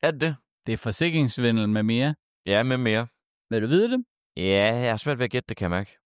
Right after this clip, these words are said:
Speaker 2: Ej, du kan, det er niogfirs dage i fængsel.
Speaker 1: Nå.
Speaker 2: Det synes jeg er, er, er,
Speaker 1: Det er billigt
Speaker 2: er
Speaker 1: sluppet,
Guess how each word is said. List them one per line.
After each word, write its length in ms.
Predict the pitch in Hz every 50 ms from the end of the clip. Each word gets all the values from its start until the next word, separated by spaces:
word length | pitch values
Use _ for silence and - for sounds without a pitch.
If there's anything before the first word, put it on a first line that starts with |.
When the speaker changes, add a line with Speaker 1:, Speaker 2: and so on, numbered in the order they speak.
| _ _ -
Speaker 2:
Ej, 120 | - 104
du 120 | 98 -
kan, 180 | 101 - - 82 - _ _ -
det 220 | 123 120 117 113
er 40 | 113 - _ _ _ _ _ -
niogfirs 640 | 165 185 202 220 208 156 - - - 120 110 104
dage 180 | - - 101 101
i 40 | 107
fængsel. 360 | - - 104 113 - - - - _ _ _ _ _ -
Speaker 1:
Nå. 120 | 262 233 - - _ _ _ _ _ _ _ _ _ _ -
Speaker 2:
Det 120 | 139 143
synes 200 | - 165 135 -
jeg 160 | 139 120 113
er, 40 | 113 107 - - -
er, 80 | - 120 98 - _
er, 120 | - 113 107 104 - _ _ _ _ _ - -
Speaker 1:
Det 120 | 185 180 156
er 40 |
billigt 280 | 107 90 92 80 76 -
Speaker 2:
er 20 |
Speaker 1:
sluppet, 100 | - -